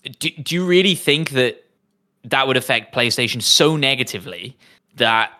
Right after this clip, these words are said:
that Microsoft wouldn't see more benefit in that ten-year time and actually going, "Actually, no,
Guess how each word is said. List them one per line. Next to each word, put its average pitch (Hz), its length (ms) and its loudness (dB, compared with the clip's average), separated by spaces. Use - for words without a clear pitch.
that 110 680 -2
Microsoft 120 560 -2
wouldn't 123 400 0
see 127 200 -4
more 120 180 -2
benefit 120 460 -2
in 113 80 -2
that 113 160 -4
ten-year 120 260 -2
time 120 240 -2
and 113 80 -4
actually 113 280 -6
going, 104 280 0
"Actually, 147 300 -4
no, 98 180 -6